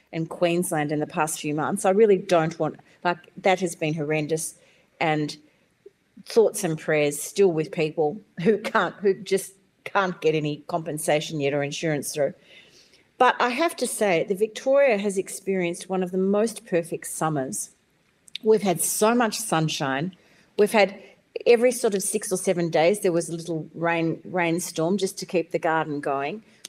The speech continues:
We didn't experience in Melbourne heavy drought.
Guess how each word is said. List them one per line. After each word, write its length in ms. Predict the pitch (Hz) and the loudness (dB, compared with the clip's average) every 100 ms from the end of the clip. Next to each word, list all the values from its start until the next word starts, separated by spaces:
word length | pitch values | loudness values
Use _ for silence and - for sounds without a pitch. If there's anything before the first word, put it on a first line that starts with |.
| - | 2
We 180 | 190 | 2
didn't 280 | 190 262 254 | 2 0 2
experience 600 | 190 - - 175 165 165 | 0 -2 0 2 2 -2
in 140 | 165 151 | -2 0
Melbourne 460 | 160 160 151 143 - - | 2 0 0 -4 -6 -2
heavy 280 | 180 160 | 0 0
drought. 540 | 147 - 135 165 - | -4 -2 -2 -2 -6